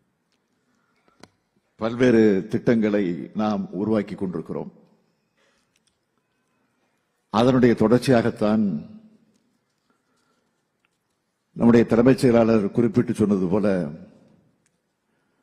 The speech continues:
கடந்த ஆகஸ்ட் பதினைந்து விடுதலை நாள் நிகழ்ச்சி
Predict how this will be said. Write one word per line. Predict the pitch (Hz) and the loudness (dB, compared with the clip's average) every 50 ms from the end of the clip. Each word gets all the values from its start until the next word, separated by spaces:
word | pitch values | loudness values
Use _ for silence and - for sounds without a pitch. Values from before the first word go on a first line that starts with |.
| _ _ _ _ _ _ _ _ _ _ _ _ _ - | _ _ _ _ _ _ _ _ _ _ _ _ _ -4
கடந்த | 127 113 127 120 113 113 | -2 0 2 2 4 4
ஆகஸ்ட் | 110 120 131 123 131 127 - - - - - - | 4 4 4 4 2 0 0 -6 -12 -16 -10 -6
பதினைந்து | - 110 113 110 117 117 107 104 101 87 90 - | -4 -2 0 2 2 2 2 0 -2 -4 -6 -8
விடுதலை | 107 107 127 120 123 123 123 | -6 -6 -4 -2 -2 -2 0
நாள் | 107 110 110 104 95 87 71 69 - - | 0 0 0 0 0 -2 -6 -8 -10 -6
நிகழ்ச்சி | - 107 107 95 92 - - | -2 -2 -2 -2 -2 -6 -10